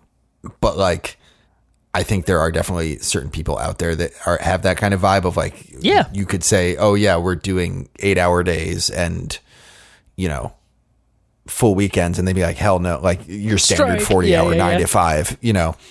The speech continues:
Speaker 2: Right.
Speaker 1: Um,
Speaker 2: Yeah.
Speaker 1: but, like, I d-, that's, like, I don't think who's leading this, and I, I don't think,
Speaker 2: No.
Speaker 1: like,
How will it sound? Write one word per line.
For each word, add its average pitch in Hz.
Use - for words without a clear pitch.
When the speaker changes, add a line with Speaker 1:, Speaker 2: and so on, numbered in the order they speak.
Speaker 2:
Right. 151
Speaker 1:
Um, 82
Speaker 2:
Yeah. 170
Speaker 1:
but, 131
like, 120
I 127
d-, 120
that's, 123
like, 120
I 113
don't 113
think 107
who's 98
leading 101
this, 90
and 90
I, 87
I 87
don't 90
think, 87
Speaker 2:
No. 123
Speaker 1:
like, 87